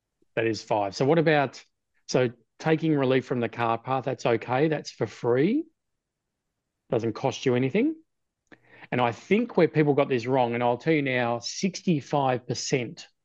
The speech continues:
got this correct, sixty-five. So let's say it the other way, thirty-five percent, more than one third,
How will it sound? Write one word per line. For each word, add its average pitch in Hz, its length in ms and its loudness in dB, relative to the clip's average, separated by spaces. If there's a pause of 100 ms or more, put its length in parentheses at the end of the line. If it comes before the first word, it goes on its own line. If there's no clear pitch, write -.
(460)
got 123 200 0
this 117 160 -2
correct, 110 500 -2
sixty-five. 117 580 -2
So 127 320 4
let's 160 220 0
say 135 200 2
it 117 60 -6
the 123 80 2
other 113 120 2
way, 110 180 2 (160)
thirty-five 160 480 0
percent, 110 300 -8
more 117 180 0
than 107 140 -4
one 107 240 -2
third, 110 420 4